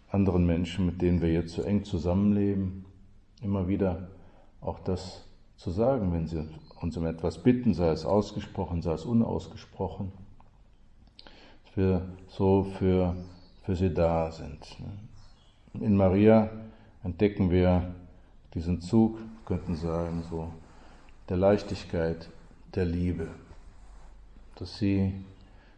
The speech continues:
ganz bereit ist. Sie möchte einfach nur da sein. Und wir sehen es kurz danach,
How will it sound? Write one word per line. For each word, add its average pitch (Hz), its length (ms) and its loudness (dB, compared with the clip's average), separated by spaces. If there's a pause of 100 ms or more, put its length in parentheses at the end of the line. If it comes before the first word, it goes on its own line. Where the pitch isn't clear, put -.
(200)
ganz 90 560 -2 (680)
bereit 87 440 0
ist. - 320 -16 (120)
Sie 98 80 -4
möchte 98 380 -2
einfach 117 480 -4 (520)
nur 95 380 0 (1400)
da 80 260 -2
sein. 78 440 -10 (300)
Und - 100 -12
wir 87 120 0
sehen 95 280 4
es - 280 -2 (960)
kurz 95 380 -6
danach, 90 580 0